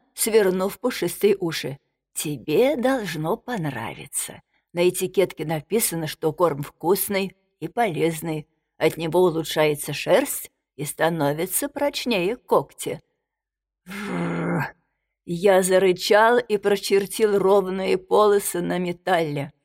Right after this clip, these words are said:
доказывая, что с прочностью когтей у меня и без кормовой дряни всё в порядке.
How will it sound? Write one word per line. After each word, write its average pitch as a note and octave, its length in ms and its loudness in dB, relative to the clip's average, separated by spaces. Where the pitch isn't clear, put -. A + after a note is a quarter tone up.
доказывая, E3+ 520 0
что - 180 -6
с F3 100 -6
прочностью E3+ 640 -4
когтей A#3+ 440 -2
у G#3+ 100 -4
меня B3 200 6
и A3+ 60 6
без G#3 200 -2
кормовой G3+ 440 4
дряни E3 420 2
всё D3+ 220 -4
в - 80 -18
порядке. D#3+ 500 -2